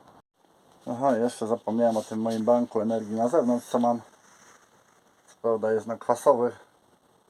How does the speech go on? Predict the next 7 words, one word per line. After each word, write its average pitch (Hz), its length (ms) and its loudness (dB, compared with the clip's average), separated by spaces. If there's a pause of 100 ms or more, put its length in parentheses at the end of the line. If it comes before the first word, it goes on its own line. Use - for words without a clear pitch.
(1800)
Siedem 120 360 2
akumulatorów 117 680 2
teraz 120 340 2
jest - 400 -2 (340)
w - 100 -20
tej 110 160 0
chwili, 123 340 -2